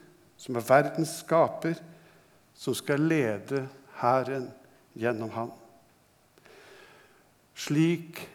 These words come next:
er det mange som tenker. Vi ser det mange ganger i Bibelen, og vi kan se det hos oss også.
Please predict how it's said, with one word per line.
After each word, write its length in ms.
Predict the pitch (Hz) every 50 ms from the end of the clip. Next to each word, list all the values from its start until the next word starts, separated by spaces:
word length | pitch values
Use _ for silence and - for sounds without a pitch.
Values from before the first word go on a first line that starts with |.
| - -
er 160 | - 147 135
det 120 | 131 135 135
mange 320 | 143 135 117 104 104 104
som 160 | - - 139 -
tenker. 480 | - - 131 98 - - - - 151 - - - - _ _ _ _ _ _ _ _ _ _ _ _ _ - - - _ _ _ _ -
Vi 120 | - 156 151
ser 240 | - 170 170 170 165
det 100 | 175 175
mange 260 | 180 180 156 156 170
ganger 300 | 170 165 160 151 160 160
i 40 | 160
Bibelen, 400 | 151 151 151 143 139 151 160 151 151 - - - - - - - _ _ _ - - _ _ _ _
og 140 | - 143 147
vi 100 | 151 147 151
kan 160 | 165 160 156
se 460 | 156 - - - 139 139 139 151 147 143 - - - - - - - _ _ _ _ _ _
det 120 | - 170 -
hos 240 | 170 165 160 - - 135
oss 180 | 127 - - - - - - - - _ _ _ _ _ _ -
også. 400 | 135 - - - - - 135